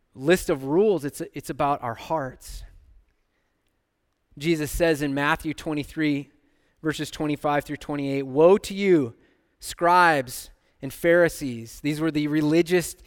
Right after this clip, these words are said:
elite, the re-, the churchy people, the, the leaders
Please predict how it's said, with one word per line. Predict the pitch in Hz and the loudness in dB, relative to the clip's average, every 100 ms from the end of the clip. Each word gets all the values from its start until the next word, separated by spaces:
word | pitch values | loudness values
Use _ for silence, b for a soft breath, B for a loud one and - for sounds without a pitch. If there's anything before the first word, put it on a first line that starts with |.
| b | b
elite, | 175 175 170 190 151 | -4 2 4 4 0
the | 151 | -6
re-, | 147 151 147 b b | -2 0 -2 b b
the | 151 | -6
churchy | - - - 202 - 185 | -6 -4 4 4 4 -4
people, | 170 _ 202 214 - 147 | -10 _ -2 0 0 -2
the, | 139 139 - | -2 -6 -4
the | 147 | -2
leaders | 147 151 196 208 175 131 110 - | 0 0 2 4 4 2 -4 -14